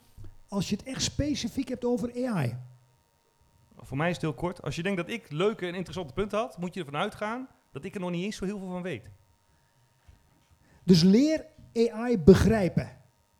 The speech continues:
Speaker 2: Ja.
Speaker 1: En dat betekent gewoon een abonnement nemen, begin er maar eens mee en ga maar eens spelen en klooien. Mag ik het zo zeggen?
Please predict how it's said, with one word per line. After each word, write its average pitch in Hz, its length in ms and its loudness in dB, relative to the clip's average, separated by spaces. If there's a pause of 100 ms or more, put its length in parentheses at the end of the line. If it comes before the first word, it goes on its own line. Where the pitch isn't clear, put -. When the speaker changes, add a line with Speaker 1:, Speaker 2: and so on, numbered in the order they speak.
(140)
Speaker 2:
Ja. 180 180 -10 (480)
Speaker 1:
En 202 140 2
dat 190 120 4
betekent 233 560 4
gewoon 165 440 4
een 330 100 0
abonnement 269 360 0
nemen, 180 340 0
begin 175 280 2
er 320 60 -2
maar 226 200 -2
eens 196 140 0
mee 175 340 2 (440)
en 190 120 -4
ga 208 220 -2
maar 185 160 0
eens 170 100 -2
spelen 240 380 4
en 233 80 -4
klooien. 151 400 6
Mag 202 140 4
ik - 60 -8
het 214 100 -4
zo 277 160 6
zeggen? 285 320 2